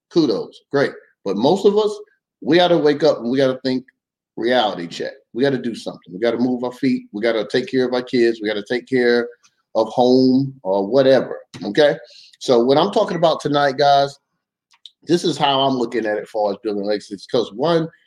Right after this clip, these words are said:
we gotta start as a people to start understanding that this world is evolving. It's changing. And what's happening to people that's not understanding change is they're getting caught up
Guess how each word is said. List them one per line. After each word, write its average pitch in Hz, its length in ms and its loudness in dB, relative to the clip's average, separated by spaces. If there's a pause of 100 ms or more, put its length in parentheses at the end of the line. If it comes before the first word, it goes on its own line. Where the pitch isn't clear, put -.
(180)
we 151 120 4
gotta 175 220 4
start 147 320 0
as 117 140 -2
a 107 60 -6
people 127 320 -4
to 104 80 -10
start 113 380 -2
understanding 107 600 -6
that 95 220 -2 (100)
this 143 220 0
world 117 380 2
is 107 240 -4
evolving. 90 640 -6 (540)
It's 117 240 -2
changing. 104 680 -4
And 110 220 -2
what's 131 240 2
happening 147 520 4
to 117 100 -4
people 131 380 -2
that's 104 200 -4
not 127 280 0
understanding 117 680 -2
change 95 720 -2 (340)
is 110 400 2 (400)
they're 135 280 4
getting 143 260 -2
caught 127 280 2
up - 160 -2